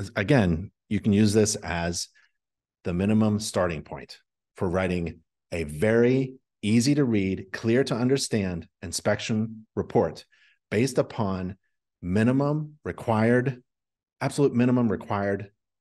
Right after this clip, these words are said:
narratives that are supposed to be in the report. Okay? That's a really cool free inspection checklist software to use.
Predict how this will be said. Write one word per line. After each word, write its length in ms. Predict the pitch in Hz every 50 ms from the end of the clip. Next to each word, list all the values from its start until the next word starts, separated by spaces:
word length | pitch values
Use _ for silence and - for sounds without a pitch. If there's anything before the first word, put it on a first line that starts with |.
| _ _ _ _ _ _ _ _ _ _ _
narratives 560 | - 110 107 98 80 76 78 76 - - - _ _ _ _ _ _ _ _ _ _ _ _ _ _ _ _ _ _ _ _ _ _ _ _ _ _ _ _ _ _ _ _ -
that 120 | 104 90
are 60 | 87
supposed 200 | - - 123 120
to 80 | - -
be 80 | 117
in 80 | 110 107
the 60 | 101
report. 320 | 87 78 - 90 73 - - _ _ _ _ _ _ _ _ _ _ _ _ _ _ _ _ _ _ _ _ -
Okay? 180 | 139 185 208 - - _ _ _ _ _ _ _ _ _ _ _ _ _ _ _ _ _ _ _ _ _ -
That's 180 | 120 113 - -
a 60 | 101
really 200 | 98 107 92 90
cool 400 | - - 107 87 82 76 78 - _ _ _ _ _ _ _ _ _ _ _ _ _ _ _
free 220 | - - - 104 98
inspection 440 | 95 82 - - 85 82 - 85 76
checklist 580 | - - 78 - - 76 69 - - - - - _ _ _ _ _ _ _ _
software 440 | - - - 80 73 - - 65 65
to 140 | - - -
use. 420 | 76 71 71 69 65 - - -